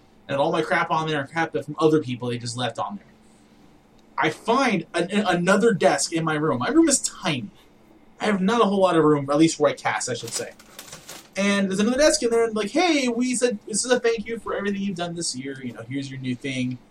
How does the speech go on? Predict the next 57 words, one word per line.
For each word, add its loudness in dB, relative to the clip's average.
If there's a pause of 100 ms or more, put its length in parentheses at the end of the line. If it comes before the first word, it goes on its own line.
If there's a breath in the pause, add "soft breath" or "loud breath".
(260)
We -10
should -14
probably 2
set 2
it -4
up -4
now, 0
right, -2
to -12
do -10
your -8
show -4
tonight?" -8
I'm -16
like, -12
"Yeah, 0
in, 0
like, -2
in -12 (200)
two -10
hours, -6
we -20
should -20
probably, -8 (360)
you -4
know, -6
get -10
that -6
all -6
set -4
up." 0 (420 soft breath)
So 2
I 6
was 6 (160)
racing -2
through -2
to -6
just -8
take -6
everything -4
off -4
this 0
desk -4
and -12
organize 2
and -2
sort 0
it -2 (240 soft breath)
and -6
tear 2
this 0
whole 2
corner -4
desk -2
down, -2 (380)
which 6
is, 6